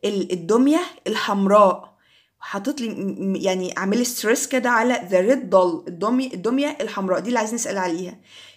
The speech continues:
يبقى إيه؟ يبقى السؤال كان إيه؟ أي دمية إيه أنت بتحبها؟ أوكي؟ يبقى إيه؟ أي يعني إيه؟ يعني which؟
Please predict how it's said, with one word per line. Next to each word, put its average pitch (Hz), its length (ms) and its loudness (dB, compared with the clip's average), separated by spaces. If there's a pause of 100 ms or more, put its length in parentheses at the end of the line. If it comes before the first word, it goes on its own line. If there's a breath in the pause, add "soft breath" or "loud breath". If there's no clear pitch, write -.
يبقى 190 200 4
إيه؟ 202 440 -2
يبقى 175 120 0
السؤال 202 300 0
كان 196 140 -2
إيه؟ 196 380 -8 (300 loud breath)
أي 294 260 4
دمية 233 420 2 (240)
إيه 240 320 -2 (200)
أنت 214 140 -4
بتحبها؟ 240 760 -2 (380)
أوكي؟ 339 360 2 (300 soft breath)
يبقى 196 280 2
إيه؟ 220 340 0 (140)
أي 294 280 6
يعني 214 240 2
إيه؟ 220 120 -2
يعني 214 240 0
which؟ - 460 0